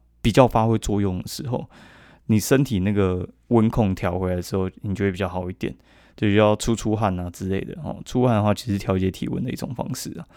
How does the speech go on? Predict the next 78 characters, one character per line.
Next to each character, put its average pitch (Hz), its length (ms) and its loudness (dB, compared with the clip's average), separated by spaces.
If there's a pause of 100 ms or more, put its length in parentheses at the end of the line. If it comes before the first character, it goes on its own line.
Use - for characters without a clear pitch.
(1200)
对， - 300 -8 (240)
出 165 160 8
汗 165 120 10
就 131 60 8
是 127 80 8
降 107 240 4
温 92 160 4
啊， 92 180 -2 (360)
可 - 80 2
以 107 40 6
理 95 140 4
解 - 160 0
吧？ 135 240 -6
哦， - 240 -8
所 - 220 4
以 - 20 8
的 104 80 8
话 107 160 6
就 107 120 4
会 104 40 6
叫 104 160 4
你 92 80 2
多 98 140 4
喝 95 160 4
水 - 160 -2
嘛， - 240 -8 (100)
对， - 160 -10
就 - 180 0
是 104 260 4
让 98 220 4
你 92 140 -2
降 104 180 4
温 98 140 4
方 - 140 -10 (100)
便。 - 180 -4 (500)
哦， - 160 -10 (160)
叫 - 120 4
你 156 60 10
多 131 180 10
喝 135 140 12
水， 110 160 6
不 101 80 2
是 113 60 4
叫 123 180 2
你 98 60 0
多 110 120 2
喝 107 240 2
茶 127 400 -10 (260)
哦。 - 140 -12 (180)
喝 135 220 4
水 101 220 -2
跟 104 160 0
喝 107 160 2
茶 - 140 -6
还 110 100 -6
是 104 60 -14
不 - 100 -16
太 107 160 -2
一 92 60 0
样， 95 120 -2
那 110 120 2
就 120 120 2
补 104 240 -4
一 98 40 -4
些 107 160 -2
那 107 120 0
个 - 300 -4 (580)
宝 110 140 8
矿 139 180 6
力 131 60 8
水 117 180 4
的 98 240 4
啊， 98 60 6
那 101 60 4
种 107 200 4
能 92 140 2
量 98 180 2
饮 87 120 -4